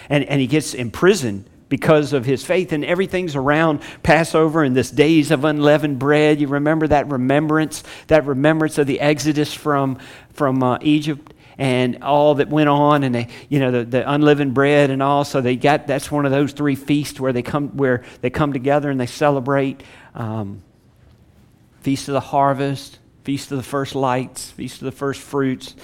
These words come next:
things like that. And those actually mean some of the same things. But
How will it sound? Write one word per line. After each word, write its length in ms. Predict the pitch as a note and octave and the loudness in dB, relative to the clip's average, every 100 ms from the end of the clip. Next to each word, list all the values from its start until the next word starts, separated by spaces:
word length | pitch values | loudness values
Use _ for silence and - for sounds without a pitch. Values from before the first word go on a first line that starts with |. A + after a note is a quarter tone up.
| - - | -18 -10
things 180 | C#3 | -4
like 200 | C3+ C3 | -2 -2
that. 360 | B2+ A#2+ A#2+ - - - _ _ _ _ - | -2 -2 -4 -8 -20 -20 _ _ _ _ -12
And 160 | A#2 A2+ | -4 -2
those 340 | A#2+ A#2 - - | 0 -2 -8 -8
actually 600 | B2+ A#2+ B2 A2+ A2 - | -8 -6 -8 -6 -8 -10
mean 220 | B2+ A#2+ A2+ | -8 -8 -8
some 180 | A#2 | -8
of 40 | G#2+ | -8
the 80 | G#2 | -8
same 260 | A#2+ A#2 | -8 -8
things. 380 | G2+ A#2+ A2+ G#2 | -8 -8 -8 -8
But 280 | B2 A2 | -6 -6